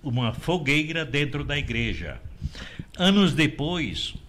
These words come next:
os sinos foram devolvidos à comunidade por uma entido-, entidade católica que tinha ficado com eles.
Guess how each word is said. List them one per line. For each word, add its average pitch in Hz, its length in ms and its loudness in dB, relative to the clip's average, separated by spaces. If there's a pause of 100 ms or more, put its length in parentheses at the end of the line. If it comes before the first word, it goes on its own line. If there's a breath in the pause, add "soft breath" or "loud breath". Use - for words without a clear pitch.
os 123 240 0
sinos 196 480 0
foram 165 460 -4
devolvidos 123 840 -2
à 139 100 2
comunidade 120 920 -2
por 131 220 -2
uma 120 220 2
entido-, 127 640 -2
entidade 143 680 0
católica 139 840 -4 (460 loud breath)
que 120 180 2
tinha 160 420 -2
ficado 127 640 0
com 143 220 -2
eles. 90 720 0